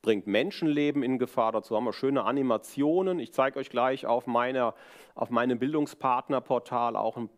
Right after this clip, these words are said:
paar Videos oder die Möglichkeiten, selbst Videos zu nutzen. Wir inve-, investieren inzwischen richtig viel Geld, diese Zusammenhänge grafisch gut aufbereitet, ähm, in bewegten Bildern darzustellen.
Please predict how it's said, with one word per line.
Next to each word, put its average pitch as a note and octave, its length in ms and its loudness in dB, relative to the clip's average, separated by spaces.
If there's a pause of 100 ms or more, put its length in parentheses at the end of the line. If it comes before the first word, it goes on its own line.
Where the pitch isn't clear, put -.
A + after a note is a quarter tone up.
(120)
paar A2 400 -2
Videos E3 480 2
oder B2 100 -2
die A#2 120 2
Möglichkeiten, B2+ 680 0
selbst C3+ 460 -2
Videos D3+ 580 0
zu B2+ 120 -4
nutzen. F3 540 0 (300)
Wir B2 160 2
inve-, B2+ 240 2
investieren C#3 540 2
inzwischen C3+ 320 -2
richtig D#3 360 -4
viel D3+ 220 -2
Geld, C#3 460 0
diese C3+ 220 -6
Zusammenhänge C3+ 800 0 (220)
grafisch C3+ 520 -2
gut E3+ 200 -2
aufbereitet, C3+ 1000 2
ähm, B2 260 2
in C#3+ 160 2
bewegten C3+ 520 0
Bildern E3 360 0
darzustellen. D3 840 -2